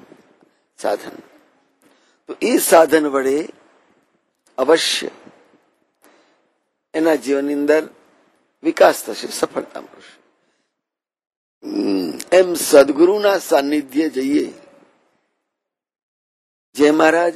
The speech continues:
આપણને સાધન આપે, આપણે માગીને લઈએ. કર જોડીને હું જાચું રે, મન ચરણે મૂકીને માગું સાધન સદગુરુનું. કે મારે જે જોઈએ છે,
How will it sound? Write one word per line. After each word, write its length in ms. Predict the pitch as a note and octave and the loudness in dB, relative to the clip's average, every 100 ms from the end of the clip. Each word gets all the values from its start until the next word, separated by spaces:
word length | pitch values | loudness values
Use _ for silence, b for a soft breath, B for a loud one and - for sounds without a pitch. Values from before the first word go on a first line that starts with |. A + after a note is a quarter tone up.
| - | -4
આપણને 600 | D3 - D3+ D3 E3+ - - _ - - _ _ _ | -4 -4 -6 -4 -4 -6 -12 _ -20 -20 _ _ _
સાધન 480 | - D3 C#3 D3 D#3+ | 2 4 4 2 -2
આપે, 320 | - D#3 - | -2 -2 0
આપણે 220 | D3 E3+ | -2 -2
માગીને 460 | D#3+ D#3 E3 G#3+ G3+ | -2 -2 -2 -2 -2
લઈએ. 400 | C#3 G#2+ - - - _ _ _ _ _ _ - _ b b - | -4 -6 -12 -18 -20 _ _ _ _ _ _ -20 _ b b 0
કર 200 | F3+ F3+ | 2 2
જોડીને 600 | D3+ D#3 D3 C#3+ C#3 C3+ | 0 0 0 -4 -6 -6
હું 320 | B2 G#2+ D#3+ | -8 -6 -6
જાચું 500 | D3+ C3 A#2 A#2 B2 | -2 -2 -2 -10 -12
રે, 220 | - - - - _ _ - - - - | -10 -14 -16 -20 _ _ -8 -8 -10 -14
મન 260 | A#2+ D#3 F3 | -2 0 0
ચરણે 500 | E3 - C#3 D3 F#3+ | -2 -2 -4 -2 -4
મૂકીને 540 | G3+ F#3+ F#3 F3+ D#3+ | -2 -4 -4 -4 -4
માગું 460 | C#3 C3+ B2+ B2 A2+ - - _ _ _ | -4 -4 -4 -6 -8 -12 -20 _ _ _
સાધન 640 | - C3+ B2 A#2+ C#3+ E3 F3 - _ _ _ _ _ _ | -4 2 2 2 -2 -2 -10 -16 _ _ _ _ _ _
સદગુરુનું. 680 | - A2+ B2 B2 B2 C3+ A2 - - - _ _ _ _ _ _ _ _ _ _ _ _ _ - | -8 -6 -2 0 0 -4 -10 -16 -20 -20 _ _ _ _ _ _ _ _ _ _ _ _ _ -6
કે 80 | |
મારે 300 | E3+ D#3 F3+ | 2 4 4
જે 180 | D#3+ E3 | 0 -2
જોઈએ 320 | F3+ F#3 G3 | -4 -2 -2
છે, 440 | G3 - G3+ - | -2 -2 -4 -4